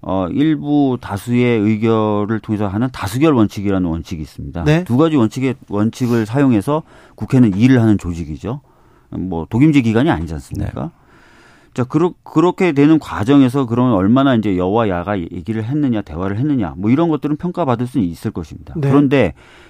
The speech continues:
Speaker 1: 일단 국회가 방금 말씀드렸던 두 가지 원칙 중에 어느 하나를 선택해서 이제 일을 해서 결과물을 보냈단 말이에요.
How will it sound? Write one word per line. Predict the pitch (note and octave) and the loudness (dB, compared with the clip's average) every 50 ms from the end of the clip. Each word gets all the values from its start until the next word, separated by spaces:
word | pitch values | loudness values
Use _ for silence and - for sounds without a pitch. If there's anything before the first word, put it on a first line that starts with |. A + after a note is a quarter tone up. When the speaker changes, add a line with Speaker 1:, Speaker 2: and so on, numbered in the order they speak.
| - | -10
Speaker 1:
일단 | - F3 F#3 F3 G3+ F#3+ D3+ | -8 -6 -2 2 2 2 2
국회가 | - B2+ B2 D3 D3+ C#3+ D3 | 0 -2 -2 0 2 2 2
방금 | A2+ G2+ G#2 A2 C3 C3 | 2 2 2 2 4 4
말씀드렸던 | A#2 A2+ A2 - A#2+ A2+ A#2 A2 G#2+ - B2+ A#2+ | 2 2 2 2 2 2 2 2 0 2 0 0
두 | A2+ - G#2+ A2 | 0 0 0 2
가지 | A#2+ D3 D#3 C#3+ C#3 C3+ B2+ A#2+ G#2+ F#2+ E2 | 2 2 2 2 2 2 2 2 2 0 0
원칙 | F2 G2 G2 - - A#2+ - - | 0 0 0 0 -2 -6 -8 -4
중에 | - A2 G#2+ G#2+ | -2 0 2 2
어느 | G2+ F2 F2+ F#2+ G#2 | 2 2 2 2 2
하나를 | G#2 A2+ B2+ C3 B2 A2+ A2+ A2 | 2 2 0 0 0 0 -2 -4
선택해서 | G#2+ A2+ B2 B2 B2 A2+ - G#2 G2 B2 B2 | -4 -4 -4 -4 -4 -6 -6 -4 -2 -2 -2
이제 | G#2 G2 | 0 0
일을 | F#2 F#2+ G#2+ A#2 B2 B2 A2+ | -2 0 0 2 4 4 2
해서 | A2 A2+ G#2+ C3 C#3 B2+ | 2 0 0 0 -2 0
결과물을 | - G2+ G2 F#2+ A#2 A#2 A#2 A#2 B2+ C3+ B2+ | 0 2 4 4 6 6 6 4 4 0 0
보냈단 | - F#2+ G2 F#2 - - F#2+ F2 | 0 2 2 2 2 2 0 0
말이에요. | D#2+ D#2 D#2 D2 D#2 - - F3 | 0 -2 -4 -6 -6 -6 -6 -8